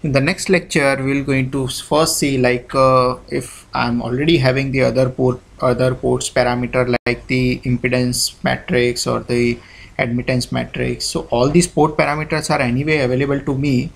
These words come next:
Then why we require to in-, investigate the scattering parameters? What is the use to use a scattering parameters? So we're going to see first of all, like, why we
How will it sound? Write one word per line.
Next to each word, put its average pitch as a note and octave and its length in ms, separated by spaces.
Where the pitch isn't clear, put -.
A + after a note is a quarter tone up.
Then F3+ 200
why C#3 180
we A3 160
require F#3+ 380
to G3 240
in-, D#3 260
investigate D3+ 720
the D#3 240
scattering B2 480
parameters? A#2 560
What F#3+ 160
is A#3 100
the G#3 100
use F3+ 580
to F3 120
use D#3+ 380
a D3 280
scattering B2+ 480
parameters? A#2+ 720
So C3+ 480
we're C3+ 220
going C3 240
to C3+ 120
see G3+ 280
first D3 340
of C#3 160
all, C#3 160
like, B2+ 280
why B2+ 600
we B2 220